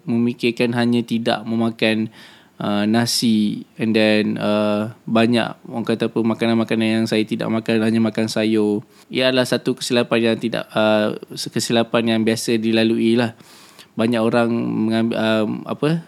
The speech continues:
uh, melakukan kesilapan ini, mereka akan tetap turunkan berat badan, tapi, uh, mereka akan merasa lemah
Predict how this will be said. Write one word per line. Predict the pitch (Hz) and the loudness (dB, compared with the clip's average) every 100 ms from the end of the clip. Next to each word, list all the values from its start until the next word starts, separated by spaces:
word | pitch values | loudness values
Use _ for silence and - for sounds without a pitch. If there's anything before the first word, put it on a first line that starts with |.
| - | -8
uh, | 143 110 110 110 113 113 - - _ 117 | 0 2 4 2 0 -8 -20 -20 _ -4
melakukan | - 127 127 123 | -4 0 0 0
kesilapan | - 123 123 120 123 | -4 -2 0 -2 0
ini, | 156 185 | 0 0
mereka | 180 180 190 | 0 0 0
akan | 180 170 165 | 0 0 -2
tetap | - 165 165 139 - | -4 -2 0 -4 0
turunkan | 147 135 135 127 | 0 2 2 2
berat | 127 113 | 2 0
badan, | 113 120 | 0 0
tapi, | 147 143 165 | -2 0 0
uh, | 160 147 | 0 0
mereka | 147 151 143 | 0 0 0
akan | 139 127 | 0 0
merasa | 127 - 117 | 0 0 0
lemah | 127 156 147 147 143 135 | 2 2 2 2 0 -2